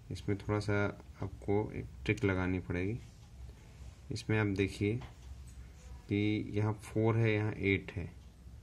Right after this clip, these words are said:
यदि फ़ोर प्लस एट करते हैं यदि हम यहाँ पर फ़ोर प्लस एट,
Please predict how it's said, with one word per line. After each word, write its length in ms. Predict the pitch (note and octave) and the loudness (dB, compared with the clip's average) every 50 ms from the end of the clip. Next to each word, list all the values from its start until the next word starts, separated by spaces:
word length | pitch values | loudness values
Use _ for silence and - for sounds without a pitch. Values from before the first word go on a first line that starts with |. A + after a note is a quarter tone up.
| - - - - - - - - - - G#2 | -18 -18 -18 -18 -20 -20 -20 -20 -10 -4 -2
यदि 200 | G2 F#2+ G#2+ G#2+ | 0 2 2 2
फ़ोर 520 | G#2+ - - - - A2+ A2+ A#2+ B2+ C3 B2 - - | 2 -2 -10 -2 2 4 6 6 6 4 2 0 2
प्लस 260 | A2+ A#2 A2+ - - | 2 4 4 2 0
एट 260 | - G#2+ A#2 A2+ A#2 - - - - - | 0 2 2 2 0 -2 -10 -16 -6 0
करते 280 | - G#2 F#2 - - G#2 | 2 2 2 4 2 4
हैं 260 | G2+ G2+ G#2 G2 F#2 | 4 4 4 4 2
यदि 200 | F2 E2+ F2+ F2 | 2 2 2 2
हम 180 | F2 F2+ F2 E2+ | 2 2 0 0
यहाँ 200 | E2+ E2+ E2 D#2+ | 0 0 -2 -2
पर 200 | - F#2 G2+ A#2 | -4 -4 -4 -4
फ़ोर 600 | - - - - - - F#2 F2+ F#2+ G2+ G#2+ A#2+ | -6 -8 -12 -12 -6 -4 -2 -2 0 -2 -2 -4
प्लस 680 | - - - - - - - G2 G2+ A#2 - - - - - | -6 -8 -12 -14 -14 -8 -4 -4 -2 -2 -4 -8 -10 -8 -6
एट, 360 | - G2 F#2+ G#2 A#2 - - | -4 -2 0 0 -2 -4 -8